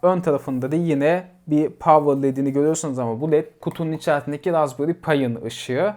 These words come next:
Raspberry Pi'yi bilirsiniz. Bir mini P C arkadaşlar. Burada güçlü bir Raspberry Pi var. Durum bundan ibaret. Alt tarafında da bir seri numarası gibi çeşitli etiketler var.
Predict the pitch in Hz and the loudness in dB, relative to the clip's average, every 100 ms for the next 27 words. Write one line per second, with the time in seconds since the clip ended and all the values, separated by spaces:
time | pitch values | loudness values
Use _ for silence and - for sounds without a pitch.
0 | - 139 143 147 143 - 170 202 202 220 | -2 -2 -2 -4 -4 -2 0 0 0 -2
1 | 311 - 208 127 120 165 170 180 - - | -2 -4 -4 -6 -4 2 2 0 -6 -2
2 | 190 247 247 214 220 208 160 190 - - | 0 0 0 -2 2 2 2 0 -2 -2
3 | 240 185 196 233 180 180 - 180 131 113 | -4 -2 -2 -2 -4 -6 -6 -4 -2 -2
4 | 104 101 101 - 107 107 214 240 247 254 | -4 -8 -12 -8 -8 -4 -4 -2 0 2
5 | 277 269 254 240 214 185 180 220 208 190 | 2 2 4 4 6 4 4 4 4 2
6 | 185 170 175 226 214 208 190 180 156 143 | 0 0 2 2 2 2 2 0 0 -2
7 | 139 165 165 175 175 - - 185 - 139 | -2 -4 -2 0 -2 -2 -2 0 0 -6
8 | 131 208 220 139 | 0 2 4 2